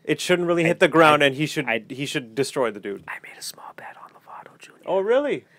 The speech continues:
Speaker 2: He's
Speaker 1: By some?
Speaker 2: plus three sixty-nine.
Speaker 1: Oh, okay, okay.
Speaker 2: Fuck you.
Speaker 1: Okay.
Speaker 2: He's plus three sixty-nine. You'd be stupid not to take that.
Speaker 1: Yeah, yeah,
Speaker 2: Especially
Speaker 1: yeah,
Speaker 2: with
Speaker 1: yeah.
Speaker 2: how good he's looked.
Speaker 1: He can just quickly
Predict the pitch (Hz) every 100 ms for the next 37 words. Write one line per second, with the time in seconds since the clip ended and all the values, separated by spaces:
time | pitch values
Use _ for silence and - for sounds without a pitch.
0 | _ _ - 151 185 208 254 - - 202
1 | 240 208 226 220 - 135 131 196 185 135
2 | 123 131 110 101 247 226 175 160 120 110
3 | 104 - - 240 214 214 196 202 - 170
4 | 147 147 175 180 - - 202 180 151 131
5 | 120 127 113 113 120 120 113 110 160 220
6 | 220 226 214 170 185 147 151 160 156 127
7 | 151 196 170 196 190 - 185 185 131